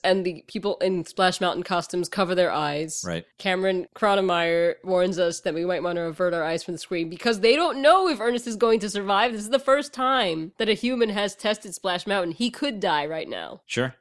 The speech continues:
Speaker 1: The slow
Speaker 2: Despite his intense Daredevil training.
Speaker 1: I mean, I know they got somebody that was unbreakable, but there's always a first time for everything. Splash Mountain could be the thing that does him in.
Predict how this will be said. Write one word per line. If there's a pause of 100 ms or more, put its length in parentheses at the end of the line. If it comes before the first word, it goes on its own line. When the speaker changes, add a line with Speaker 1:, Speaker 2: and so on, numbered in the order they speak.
(140)
Speaker 1:
The
slow
Speaker 2:
Despite
his
intense
Daredevil
training. (120)
Speaker 1:
I
mean,
I
know
they
got
somebody
that
was
unbreakable, (120)
but (260)
there's
always
a
first
time
for
everything.
Splash
Mountain
could
be
the
thing
that
does
him
in.